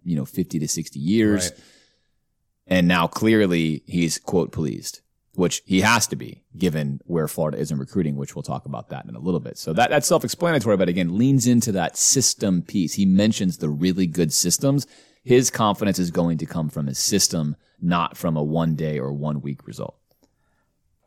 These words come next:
Speaker 2: Yeah, and you're right. He seemed, yeah, not that this was gonna be just a one-off thing, that he was confident this was gonna be how it was gonna be in the future.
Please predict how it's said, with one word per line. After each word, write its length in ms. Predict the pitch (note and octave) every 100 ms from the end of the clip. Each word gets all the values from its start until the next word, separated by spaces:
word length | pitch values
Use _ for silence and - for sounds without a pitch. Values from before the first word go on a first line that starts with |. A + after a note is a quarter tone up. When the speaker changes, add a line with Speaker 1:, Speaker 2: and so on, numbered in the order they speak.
| _ _ _ _ -
Speaker 2:
Yeah, 260 | A#2+ D3+
and 120 | B2 A#2+
you're 100 | A2+
right. 260 | C3+ G#2+
He 140 | A2 A#2+
seemed, 640 | - C3 C3 B2 G#2+ - _ _ _ _ _ _ _ _ _ _
yeah, 280 | B2+ A#2+ G#2+
not 360 | G2+ G#2 A2+ G#2
that 160 | G2+
this 180 | G#2 G2
was 160 | G#2+ G2
gonna 180 | G#2
be 220 | G2 G#2 G2
just 220 | F#2+ -
a 60 |
one-off 460 | F#2 G2 G2+ F#2 -
thing, 220 | G#2 F#2+
that 120 | F2+ E2+
he 140 | A2+
was 120 | F#2+
confident 400 | - G2+ G2+ F#2+
this 140 | F#2+ F#2+
was 100 | G2
gonna 180 | F#2
be 220 | F2 F#2 F2
how 220 | F2 F2
it 40 |
was 140 | D2+ F2
gonna 140 | F#2
be 120 | F2
in 80 | F2
the 60 | D2+
future. 440 | - E2+ E2+ -